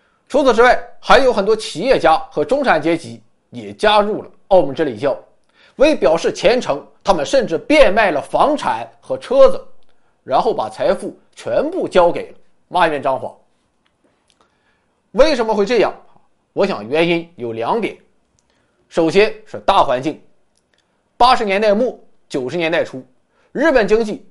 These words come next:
从一路狂飙发展到泡沫破裂，贫富差距扩大，人们的不安全感显著增强。而教徒最多的俄罗斯更是如此。苏联解体之后，俄罗斯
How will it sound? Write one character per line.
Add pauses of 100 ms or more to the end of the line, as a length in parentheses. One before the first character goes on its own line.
从
一
路
狂
飙 (340)
发
展
到 (160)
泡
沫
破
裂， (540)
贫
富
差
距
扩
大， (580)
人
们
的
不
安
全
感 (360)
显
著
增
强。 (1040)
而
教
徒
最
多
的
俄
罗
斯 (120)
更
是
如
此。 (600)
苏
联
解
体
之
后， (180)
俄
罗
斯